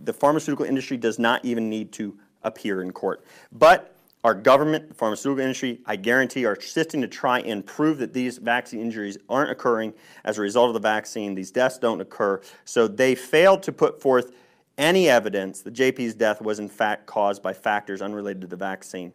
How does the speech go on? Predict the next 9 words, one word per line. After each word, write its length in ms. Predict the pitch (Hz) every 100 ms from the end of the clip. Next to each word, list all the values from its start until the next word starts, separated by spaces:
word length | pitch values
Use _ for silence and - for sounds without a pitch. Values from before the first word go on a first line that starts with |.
| _ _
according 320 | - 101 98
to 80 | 87
petitioners, 420 | 92 - 90 80 - - - - -
and 220 | 104 104
they 220 | 98 95 -
are 120 | 95 92
entitled 380 | 92 95 90
to 40 | 87
compensation. 760 | - 87 90 - 85 87 -